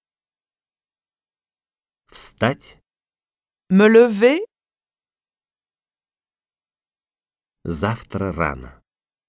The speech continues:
Speaker 2: tôt demain.
Speaker 1: У меня есть номер люкс.
Speaker 2: J'ai une chambre grand luxe
Speaker 1: На седьмом этаже.
Speaker 2: au sixième.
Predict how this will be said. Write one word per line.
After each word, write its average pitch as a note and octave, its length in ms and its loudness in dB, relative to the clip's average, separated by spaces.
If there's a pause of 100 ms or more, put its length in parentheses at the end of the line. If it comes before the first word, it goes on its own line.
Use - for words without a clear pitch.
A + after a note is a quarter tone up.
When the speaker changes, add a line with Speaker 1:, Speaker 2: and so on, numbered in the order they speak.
(260)
Speaker 2:
tôt D#4+ 260 2
demain. E3 400 0 (2500)
Speaker 1:
У D3 100 2
меня F#3+ 240 2
есть G3 360 -4
номер E3 360 0
люкс. - 640 -4 (840)
Speaker 2:
J'ai A3 280 2
une C4+ 140 2
chambre C4 440 2
grand A#3 340 2
luxe - 560 -2 (3750)
Speaker 1:
На A3 120 0
седьмом G#2 480 -2
этаже. D2+ 480 -8 (960)
Speaker 2:
au A3 100 2
sixième. F#3+ 800 0